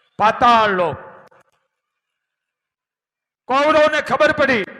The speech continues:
કે અર્જુનને ભગવાન કૃષ્ણ પાતાળ ગયા છે. કારણ કે ભગવાન કૃષ્ણ હોય તો જ યુદ્ધ થાય, નકર થાય નહીં.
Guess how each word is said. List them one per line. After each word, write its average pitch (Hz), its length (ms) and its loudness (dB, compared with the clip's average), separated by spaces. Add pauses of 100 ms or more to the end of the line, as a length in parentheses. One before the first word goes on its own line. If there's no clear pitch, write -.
(1900)
કે 262 100 -2
અર્જુનને 277 760 0 (380)
ભગવાન 277 680 2 (440)
કૃષ્ણ 254 520 0
પાતાળ 240 500 -2
ગયા 254 260 -2
છે. 175 280 -12 (2000)
કારણ 240 260 0
કે 269 220 0
ભગવાન 247 540 -2
કૃષ્ણ 247 440 -6
હોય 233 320 0
તો 262 200 -2
જ 196 100 -8
યુદ્ધ 240 300 -2
થાય, 226 280 2
નકર 220 220 -6
થાય 190 400 -4
નહીં. 131 240 -12